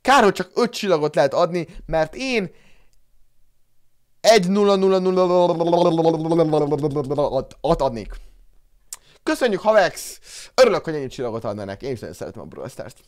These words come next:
Péter Gyöngyösi öt csillagos, illetve négy csillagos értékelése. Nagyon jó a játék. Tetszik.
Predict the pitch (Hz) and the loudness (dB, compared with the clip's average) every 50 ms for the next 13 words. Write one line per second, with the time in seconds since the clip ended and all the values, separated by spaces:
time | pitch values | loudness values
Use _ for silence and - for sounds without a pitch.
0 | _ - 269 285 330 370 - 156 135 127 165 170 165 147 - - 151 - - 127 | _ -6 -4 -4 -2 0 0 0 0 0 -4 -6 -6 -8 -10 -10 -10 -10 -8 -8
1 | 120 - - - - _ _ - - 120 117 113 107 113 123 - 208 202 269 - | -8 -10 -14 -20 -20 _ _ -18 -12 -10 -10 -10 -10 -10 -8 -8 -8 -8 -8 -10
2 | - - 143 143 147 160 202 240 196 123 - - - - 123 101 95 104 117 95 | -12 -12 -12 -10 -10 -8 -8 -8 -8 -10 -10 -12 -12 -10 -10 -10 -10 -12 -14 -14
3 | 90 - 87 - 87 98 - - - - - - - 147 170 185 226 226 185 165 | -16 -16 -20 -20 -20 -20 -20 -20 -20 -20 -20 -18 -12 -4 0 2 4 4 4 4
4 | 151 147 143 139 143 139 131 117 - - - - - - _ _ _ - - - | 4 4 4 4 4 4 2 0 -4 -8 -12 -14 -16 -20 _ _ _ -12 -8 -6
5 | 156 117 - - - - 101 - - - | -6 -6 -8 -12 -20 -20 -20 -20 -20 -20